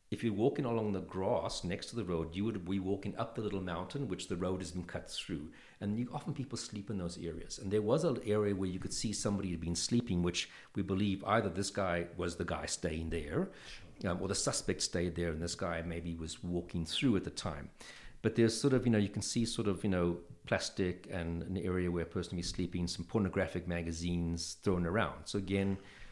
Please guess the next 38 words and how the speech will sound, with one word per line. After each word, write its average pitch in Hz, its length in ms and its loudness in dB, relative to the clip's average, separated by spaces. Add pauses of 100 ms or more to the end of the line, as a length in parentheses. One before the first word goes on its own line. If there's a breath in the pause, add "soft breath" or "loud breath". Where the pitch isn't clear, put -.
(200 loud breath)
we 92 140 -2
have 85 160 -2
what 90 200 -4
looks 90 220 -4
like 90 160 0
a 98 40 -2
sexual - 420 -2
murder 87 360 2
'cause 85 200 -4
the 82 80 -4
guy's 80 260 -2
completely 87 420 -2
naked. 90 460 -2 (560 loud breath)
Um, 82 560 0 (380)
yeah, - 120 -16 (420)
you 104 80 0
know, 92 100 0
he 87 80 0
wasn't 85 240 0
stabbed 90 420 0
and 87 120 2
then 85 160 0
the 85 60 -2
clothes 87 360 -2
removed. 85 500 -2
So 85 200 -2
again, 92 260 2
the 87 60 -2
sexual 85 380 -4
theme, 87 340 -2
there's 80 160 -4
some 101 200 0
porn 92 340 -4
magazines 82 480 -4
lying 80 260 -4
around, 80 340 -4
et - 100 -14
cetera. - 460 -8